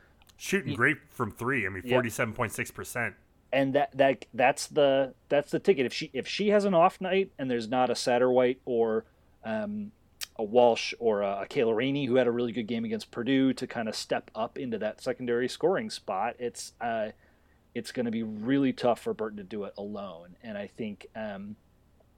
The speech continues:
Speaker 2: you know, it, it, it, it is gonna come down to, to outside shooting, the consistency there, and then, uh, Northwestern needs to be,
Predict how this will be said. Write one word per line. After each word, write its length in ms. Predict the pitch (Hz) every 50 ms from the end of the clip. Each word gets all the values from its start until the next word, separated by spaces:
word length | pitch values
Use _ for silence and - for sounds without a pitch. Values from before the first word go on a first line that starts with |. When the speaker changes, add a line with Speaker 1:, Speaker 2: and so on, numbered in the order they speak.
| - - -
Speaker 2:
you 180 | - 110 113 107
know, 80 | 101
it, 160 | 110 120 120 120 -
it, 140 | 123 113 _
it, 100 | - 110 _ _ -
it 100 | 123 113
is 120 | 113 113
gonna 160 | 113 127 131 120
come 160 | - 139 127
down 240 | 123 117 - 135 -
to, 260 | - 139 139 139 - _ _ _ _ _ - _ _ _
to 100 | - -
outside 360 | - 123 143 - - 151 143 -
shooting, 320 | - - - 143 165 170
the 80 | 151 131
consistency 640 | - 131 120 - - 120 - - 135 - - 156 143
there, 380 | 131 151 151 156 170 180 180 -
and 220 | 131 120 120 120 120
then, 320 | 123 123 120 123 127 135 - 127
uh, 240 | 123 123 120 120
Northwestern 640 | 120 117 120 117 - - 127 127 - - 135 127 120
needs 240 | 120 120 117 - -
to 100 | - 123
be, 400 | 107 110 120 117 120 120 120